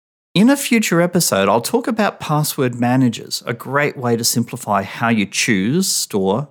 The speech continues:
and use passwords for everything you have access to. In the meantime, if anything I've said makes you feel that you need to change the way you manage passwords for your business, go and get started. The sooner you get this under control, the sooner you'll be one step closer to being well protected.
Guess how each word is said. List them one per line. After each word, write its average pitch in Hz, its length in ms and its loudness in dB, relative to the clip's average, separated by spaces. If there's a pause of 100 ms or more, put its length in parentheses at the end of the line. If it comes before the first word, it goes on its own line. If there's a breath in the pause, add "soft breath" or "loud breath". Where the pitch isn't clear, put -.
(120)
and 120 300 0
use 120 220 0
passwords 117 600 -8
for - 140 -10 (140)
everything 120 440 0
you 101 120 0
have 98 200 -10
access - 520 -4
to. 71 280 -10 (760)
In 120 140 4
the 92 60 4
meantime, 117 720 2 (260)
if 143 180 -4
anything 160 400 2
I've 147 140 2
said 123 200 0
makes 123 280 0
you 110 40 0
feel 120 360 2
that 113 220 -4
you 107 140 0
need 110 260 2
to 101 60 -10
change 123 500 0
the 143 80 -6
way 135 180 2
you 131 180 2
manage 113 380 2
passwords 127 560 0
for - 100 -8
your 117 120 0
business, 147 520 0 (600)
go 123 160 2
and 151 100 4
get 135 160 0
started. - 560 -2 (640)
The 131 80 2
sooner 175 400 4
you 185 160 2
get 151 200 0
this 143 160 -2
under 131 160 2
control, 120 520 2
the 104 100 -4
sooner 127 460 0
you'll 117 180 2
be 110 140 -2
one 104 240 2
step - 320 -4
closer 110 480 0
to - 240 -14
being 110 360 2
well 87 200 -4
protected. - 640 -8